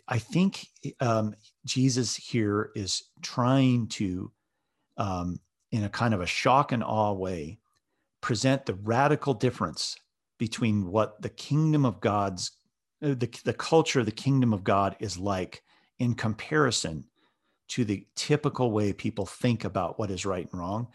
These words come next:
He's trying to plant a flag in the ground that says, "There is a standard for what is good and what is not good. Let me give you a bunch of examples." <laughs> And you start to get a picture as you think about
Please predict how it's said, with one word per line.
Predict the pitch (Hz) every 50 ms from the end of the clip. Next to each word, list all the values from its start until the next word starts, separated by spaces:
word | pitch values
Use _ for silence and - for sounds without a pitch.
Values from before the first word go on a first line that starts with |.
| _ - - - _ _
He's | _ - 123 -
trying | - - - 151 156 165 175 170 165
to | 143 135
plant | - - - - - - 135 135 135 135 -
a | 120
flag | 113 - - 131 131 135 135 123
in | 123 110
the | 104
ground | 98 98 95 95 95 92 98
that | 98 -
says, | - - 107 98 92 - - - - - - _ _ _ _ -
"There | 147 175 202 180
is | 165 185 190 190
a | 175
standard | - - - 170 160 160 165 147 107 80 64 - - - _ _ _ _
for | _ - - 123
what | 113 113 120 110
is | 107 98
good | - - 123 120 131 131
and | 117 104 104
what | 104 110
is | 101 87 101
not | 110 110 104 104 - -
good. | - 85 76 78 - - _ _ _ _ _ _ _ _ _ _ _ _ _ _
Let | 127 139 180
me | 202 185
give | 127 170 165 147
you | 147 135 120
a | 107
bunch | - 131 131 131 -
of | 131 107
examples." | 113 95 95 95 104 101 98 - - - - - - - - _ - - - - -
<laughs> | 147 - - - - - - - - - - _ _
And | - 131 131
you | 117
start | - - - 175 175 208 202 - -
to | 156
get | 143 156 135
a | 135 120
picture | - - - - 175 170 - - - 110 92 87 82 87 113 127 _ _ _ _ _ _ _ _ _ _ _ -
as | 120 113 104
you | 120 107
think | - - - 156 160 156 -
about | 143 110 110 101 95 92 -